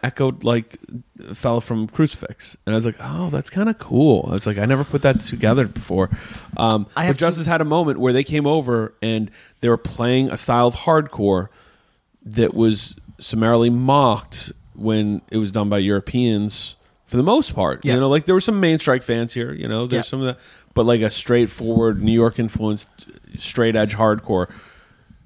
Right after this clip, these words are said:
Speaker 1: But then Justice was like, "No, no, no, they're awesome. They're, they're really good at this. And by the way, they s-, kill live." And they, they came to the States and just destroyed.
Speaker 2: I have two questions for you.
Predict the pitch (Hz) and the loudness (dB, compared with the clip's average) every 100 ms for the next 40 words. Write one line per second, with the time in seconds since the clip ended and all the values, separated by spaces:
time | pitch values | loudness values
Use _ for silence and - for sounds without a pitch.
0 | _ _ _ 139 123 107 127 120 120 127 | _ _ _ 0 0 4 2 2 2 0
1 | - 117 117 107 127 131 131 117 101 - | -2 -2 0 0 2 2 4 2 0 -4
2 | - - - 107 113 113 - 107 117 - | -10 -18 -12 -4 0 0 0 0 0 -2
3 | 98 95 98 - - - - - - - | -4 -6 -10 -10 -6 -6 -10 -20 -20 -20
4 | - - - - 98 113 107 - - - | -20 -10 -6 -6 0 2 2 -2 -12 -4
5 | 117 110 110 135 120 113 113 104 107 104 | -2 0 0 0 0 2 0 0 -2 -4
6 | - _ _ 117 117 110 110 104 101 98 | -6 _ _ -4 -2 0 0 2 0 -2
7 | - - - - - 113 92 - - - | -4 -8 -12 -12 -6 -4 -4 -6 -8 -10
8 | - - _ 104 104 98 78 - 107 131 | -12 -20 _ -4 0 0 0 -2 0 2
9 | 117 110 - 117 - 104 101 - - - | 2 2 2 0 0 -6 -8 -10 -16 -12
10 | - - 117 80 - - - 160 165 - | -8 -2 0 -2 -4 -12 0 4 4 4
11 | 175 160 123 113 101 98 | 2 2 0 -2 -6 -10